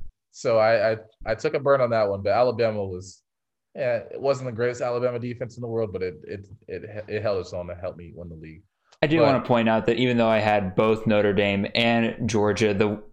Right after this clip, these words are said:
Speaker 2: I had one week where I had Notre Dame playing Clemson or Georgia playing Florida.
Speaker 1: Yeah.
Speaker 2: What the hell was I supposed to do with that? <laughs>
Speaker 1: Yeah.
Speaker 2: I didn't wanna drop either of them, so I think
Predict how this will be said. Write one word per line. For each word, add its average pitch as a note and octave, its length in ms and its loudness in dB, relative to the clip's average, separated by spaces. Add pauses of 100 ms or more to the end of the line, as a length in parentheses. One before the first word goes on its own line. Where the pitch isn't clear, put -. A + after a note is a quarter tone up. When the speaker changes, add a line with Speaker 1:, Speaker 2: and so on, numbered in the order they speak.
Speaker 2:
I B2 160 2
had A#2+ 260 2
one B2 300 2
week A#2 260 2
where A2 400 2
I A2+ 120 2
had G#2 500 2
Notre D3+ 300 2
Dame C#3 260 2
playing B2+ 340 2
Clemson F3+ 680 0
or C3+ 260 4
Georgia C3 360 2
playing B2 360 2
Florida. G2 540 0 (280)
Speaker 1:
Yeah. F#2+ 400 -6 (200)
Speaker 2:
What D3 420 2
the D#3+ 100 4
hell B2+ 280 4
was A#2 120 2
I A2 120 4
supposed G#2 320 0
to G#2+ 80 2
do F#2+ 120 0
with F2+ 180 -2
that? G2 440 0
<laughs> - 300 -4 (100)
Speaker 1:
Yeah. F3 680 4 (840)
Speaker 2:
I A#2 120 2
didn't F3 140 4
wanna F3 180 4
drop D#3 240 2
either C#3 320 4
of G#2+ 80 2
them, A2+ 160 4
so A#2+ 100 2
I A#2 60 4
think C#3 280 2